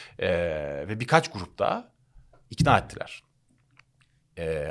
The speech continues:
ajansları ve yazarları korkuttular. Bu dönüşüm olmadı. Bunun sonucunda ne oldu? Klasik yayıncılık devam etti.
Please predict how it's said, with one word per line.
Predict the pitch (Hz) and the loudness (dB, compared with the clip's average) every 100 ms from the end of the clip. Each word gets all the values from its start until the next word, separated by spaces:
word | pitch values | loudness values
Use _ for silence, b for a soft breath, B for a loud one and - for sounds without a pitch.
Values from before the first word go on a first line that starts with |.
| - | 0
ajansları | 113 120 110 95 80 | 4 6 4 0 -2
ve | |
yazarları | 90 90 82 69 | 2 2 2 -2
korkuttular. | - 117 - - 156 156 - - _ _ _ | 2 2 2 2 8 8 6 -14 _ _ _
Bu | 165 | 2
dönüşüm | 131 113 160 131 | 4 4 2 0
olmadı. | 95 76 73 | 0 -2 -4
Bunun | 110 196 | 4 4
sonucunda | 180 135 101 117 | 4 2 2 8
ne | |
oldu? | 208 185 165 196 202 b b b | 10 10 6 -2 -6 b b b
Klasik | 156 160 214 - | 4 6 6 2
yayıncılık | 110 101 156 - - _ _ - | 2 2 -2 -6 -12 _ _ -6
devam | 104 110 104 82 | 4 6 6 2
etti. | - - | -8 -16